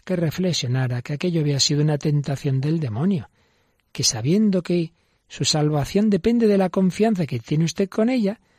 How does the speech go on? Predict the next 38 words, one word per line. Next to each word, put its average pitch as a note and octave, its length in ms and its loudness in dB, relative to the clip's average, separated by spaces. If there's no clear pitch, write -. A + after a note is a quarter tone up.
y C#3+ 120 0
de B2 100 2
la A#2 100 -2
perfecta D3 520 -2
unión D#3+ 280 2
que - 80 -8
ha A#2+ 80 -6
de A2+ 120 -6
conservar, E3 800 0
el - 80 -20
demonio C3 280 2
ha C#3 40 0
querido C#3+ 260 2
separarla D3+ 760 -2
de, A#2 340 -12
de - 120 -20
su B2+ 160 -12
superiora. D#3+ 520 -4
Le D#3 140 2
suplicaría F3 640 0
que F#3+ 140 0
ordenara F3 400 2
lo G3+ 80 2
que F#3 120 0
juzgara F3+ 460 2
a F3+ 60 0
propósito F3 640 -2
para D3+ 200 -2
reparar C#3+ 480 0
en C3 200 2
público G#3+ 440 2
y F3 100 0
en F3+ 160 0
particular E3 580 -2
una E3 200 0
falta G#3+ 580 -2
tan G3+ 220 0
escandalosa. F#3 800 -2